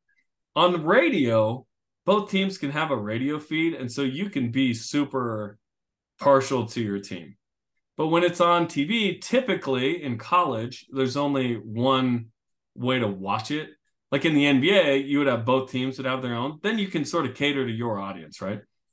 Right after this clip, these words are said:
Know your audience. So who's our audience when we're the only feed? It's both teams. So that's why you have to be impartial. If it was,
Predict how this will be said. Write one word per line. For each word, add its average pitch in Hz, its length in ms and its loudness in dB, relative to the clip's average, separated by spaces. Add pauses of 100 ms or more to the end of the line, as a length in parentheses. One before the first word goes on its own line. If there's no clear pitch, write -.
Know 175 220 6
your 147 240 4
audience. 101 340 -4
So 131 120 -2
who's 190 220 0
our 151 160 4
audience 143 380 0
when 123 240 -4
we're 117 140 -2
the 110 100 -4
only 127 300 -2
feed? 110 360 -6
It's 113 220 -4
both 143 460 0
teams. - 480 -10 (500)
So 147 160 -4
that's 208 360 0
why 151 240 2
you 131 140 0
have 120 200 -4
to 117 60 -10
be 110 140 -4
impartial. 95 480 -6
If 135 200 -6
it 214 100 4
was, 151 340 0